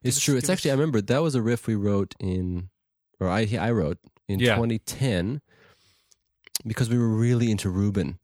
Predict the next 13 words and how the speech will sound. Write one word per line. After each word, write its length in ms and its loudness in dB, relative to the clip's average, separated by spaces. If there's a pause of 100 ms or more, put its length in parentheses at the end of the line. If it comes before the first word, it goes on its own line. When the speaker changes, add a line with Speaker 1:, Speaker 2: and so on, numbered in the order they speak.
(140)
Speaker 1:
this, 180 -6 (100)
this 140 -6
British 480 -2 (260)
underground 480 2
Speaker 2:
Oh, 80 6
wait, 120 8
this 140 4
Speaker 1:
band. 140 -2
Speaker 2:
was, 120 -2
this 160 -6
was 120 -2
Reuben 300 -4
inspired? 480 -6